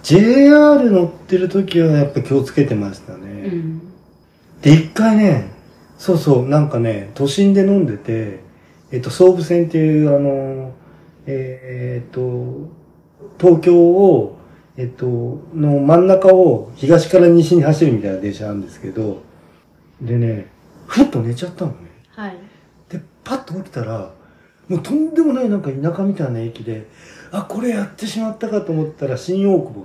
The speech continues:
Speaker 1: ていうね。
Speaker 2: あ、
Speaker 1: <laughs> あの、
Speaker 2: 全然大丈夫。
Speaker 1: 全然大丈夫。
Speaker 2: 全然大丈夫。
Speaker 1: そうそうそう。
Speaker 2: はい、はい。
Speaker 1: あ、よかったーと思ってさ。
Speaker 2: う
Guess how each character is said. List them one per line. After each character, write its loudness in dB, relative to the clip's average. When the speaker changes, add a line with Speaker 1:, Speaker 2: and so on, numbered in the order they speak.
Speaker 1:
て -18
い -16
う -18
ね。 -10
Speaker 2:
あ、 -12
Speaker 1:
<laughs> -20
あ -2
の、 4
Speaker 2:
全 -4
然 0
大 -
丈 0
夫。 -2
Speaker 1:
全 -
然 8
大 0
丈 6
夫。 8
Speaker 2:
全 2
然 2
大 0
丈 -2
夫。 -6
Speaker 1:
そ 0
う 8
そ 4
う 4
そ -2
う。 -10
Speaker 2:
は -10
い、 -8
は 0
い。 10
Speaker 1:
あ、 10
よ 8
か 2
っ -4
た -2
ー 6
と -4
思 -4
っ -16
て -20
さ。 -18
Speaker 2:
う -12